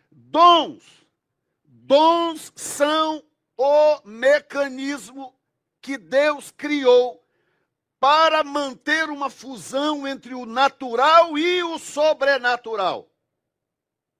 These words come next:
Mastiga isso aí um pouquinho.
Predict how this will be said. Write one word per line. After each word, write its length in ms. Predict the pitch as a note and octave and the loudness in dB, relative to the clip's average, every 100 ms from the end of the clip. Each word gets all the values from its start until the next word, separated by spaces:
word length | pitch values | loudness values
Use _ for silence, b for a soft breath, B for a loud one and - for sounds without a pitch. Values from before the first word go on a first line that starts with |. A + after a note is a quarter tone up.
| _ _ _ _ _ _ _ _ _ _ _ _ _ _ _ _ _ _ _ _ _ _ _ _ _ _ _ _ _ _ _ _ _ _ _ _ _ _ _ | _ _ _ _ _ _ _ _ _ _ _ _ _ _ _ _ _ _ _ _ _ _ _ _ _ _ _ _ _ _ _ _ _ _ _ _ _ _ _
Mastiga 440 | A2+ - F#3 D#3 | -20 -20 -18 -16
isso 140 | D3+ C#3+ | -14 -14
aí 60 | |
um 60 | C#3 | -14
pouquinho. 340 | C3 A2+ F#2+ | -18 -20 -20